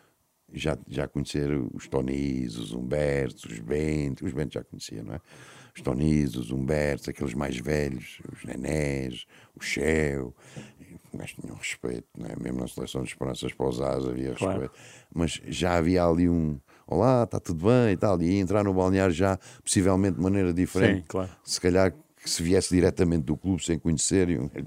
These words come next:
Speaker 1: tinha que estar ali amochado, não é? Que era assim. Não, não, não fazia mal nenhum, mas era o res-,
Speaker 2: Claro.
Speaker 1: quem chegava tinha respeito.
Speaker 2: Era a dimensão, não é?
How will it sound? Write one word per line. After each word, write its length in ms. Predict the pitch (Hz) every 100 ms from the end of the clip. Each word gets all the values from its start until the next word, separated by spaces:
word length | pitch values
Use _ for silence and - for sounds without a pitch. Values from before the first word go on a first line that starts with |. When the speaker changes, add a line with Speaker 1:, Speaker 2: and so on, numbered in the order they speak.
| 143
Speaker 1:
tinha 160 | 87 80
que 60 |
estar 140 | 90 87
ali 160 | 92
amochado, 540 | 95 101 92 76 82 78
não 120 | 76
é? 40 | - - -
Que 80 | -
era 80 | 175
assim. 320 | 104 135 82 - _ _ _
Não, 220 | - 139 98
não, 200 | 160 120
não 360 | 131 131 180
fazia 280 | 175 170 190
mal 220 | 180 165 131
nenhum, 280 | 156 110 73 _ _ -
mas 160 | 120
era 140 | 170 160
o 40 |
res-, 200 | - - - - -
Speaker 2:
Claro. 280 | 135 156 208
Speaker 1:
quem 120 | 175
chegava 420 | - 139 139 117
tinha 240 | 113 101 87
respeito. 300 | - - -
Speaker 2:
Era 120 | 180
a 20 |
dimensão, 500 | 160 147 117 - 180
não 100 | 113
é? 100 | 104